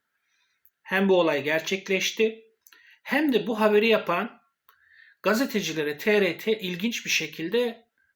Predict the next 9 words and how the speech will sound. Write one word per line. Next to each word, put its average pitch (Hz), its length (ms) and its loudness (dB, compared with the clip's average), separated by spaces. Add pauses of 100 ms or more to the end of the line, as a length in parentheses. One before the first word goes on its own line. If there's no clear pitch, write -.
dava 175 460 2
açtı. - 360 -6 (200)
Hem 208 200 0
ceza 208 380 2
davası 233 460 0
açtı, 254 500 -4 (480)
hem 247 380 2
de, 269 440 0 (640)
e, 165 480 -4